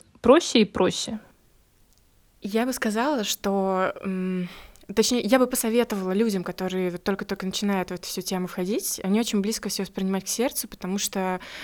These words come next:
Speaker 2: большинство тех же климатических изменений или там мусорные проблемы и многих других, э, связанных с экологией проблем, они не по вине самих граждан происходят, да, это по вине, э, того, что,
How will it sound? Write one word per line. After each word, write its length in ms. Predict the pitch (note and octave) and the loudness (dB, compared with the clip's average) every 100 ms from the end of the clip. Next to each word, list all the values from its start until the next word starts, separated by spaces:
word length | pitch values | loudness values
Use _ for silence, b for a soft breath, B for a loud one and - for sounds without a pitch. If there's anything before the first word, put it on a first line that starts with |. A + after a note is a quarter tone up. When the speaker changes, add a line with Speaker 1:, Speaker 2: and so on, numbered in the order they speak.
| A3+ | -6
Speaker 2:
большинство 680 | G3 G3 G3 G#3 G#3+ G#3 F#3 | -4 -4 0 2 4 4 4
тех 160 | G#3 | 2
же 100 | G3 | -2
климатических 560 | G3 F#3+ G#3 - G3 G3 | -2 -2 -2 -4 -6 -4
изменений 640 | F3+ F#3+ G3+ C4+ D4+ G#3 | 0 2 2 2 2 0
или 260 | F#3 F#3 F#3 | 0 0 -2
там 180 | F3+ F3 | -4 -6
мусорные 680 | F#3+ - G#3 F#3+ F#3 F3+ | -4 0 0 0 0 -2
проблемы 640 | F3+ F#3+ F#3 F#3+ F#3+ F3+ F3 | -4 -6 -2 -2 0 -2 -2
и 40 | |
многих 280 | F3 F#3 E3+ | -4 -4 -4
других, 400 | F#3+ F#3 G#3 - | -6 0 0 0
э, 300 | F3+ F3 E3+ B B - | -4 -4 -6 B B -4
связанных 420 | G3 F3+ F3+ F3+ | 0 0 -2 -6
с 80 | - | -6
экологией 380 | F#3+ F#3 F3+ | -4 -2 -4
проблем, 360 | - F3 A3 C#4 | -4 -2 0 0
они 440 | G3 G3 A3 G#3 G3+ B A3+ | 0 2 2 0 -4 B -6
не 180 | G3 G3+ | 0 2
по 100 | G3+ | 2
вине 400 | G#3 G3+ G#3 A#3 | 2 2 2 2
самих 400 | A3+ - F#3+ G3 | 0 -2 0 -2
граждан 400 | F3 G3 G3 F3+ | 0 0 0 -2
происходят, 640 | E3+ F3+ - G3 F3 F3+ - | -4 -4 -2 -2 -2 -4 -6
да, 280 | F#3 G3 F#3+ | 0 2 0
это 180 | F#3+ | -2
по 140 | F3 G3 | -4 -4
вине, 440 | F#3 G#3 C#4+ C#4+ - | 0 0 0 0 -2
э, 240 | G3 F3+ F3+ | -4 -2 -2
того, 240 | F#3+ C4 | 0 0
что, 340 | - - F#3+ | 0 0 0